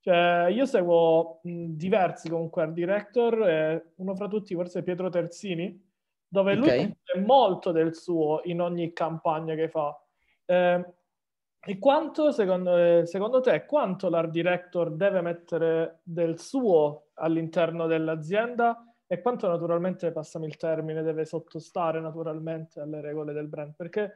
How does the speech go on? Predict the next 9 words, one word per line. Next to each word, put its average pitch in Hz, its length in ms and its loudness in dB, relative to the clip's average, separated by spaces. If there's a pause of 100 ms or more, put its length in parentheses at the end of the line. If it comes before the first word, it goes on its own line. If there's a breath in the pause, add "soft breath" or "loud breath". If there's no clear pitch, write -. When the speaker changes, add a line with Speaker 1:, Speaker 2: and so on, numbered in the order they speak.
(240 soft breath)
Speaker 1:
ho 185 100 -4
visto 254 260 2
che 185 100 -2
ci - 80 -14
sono 185 180 -2
diversi 185 420 -2
art 170 120 0
director 185 500 -2
che 156 360 -6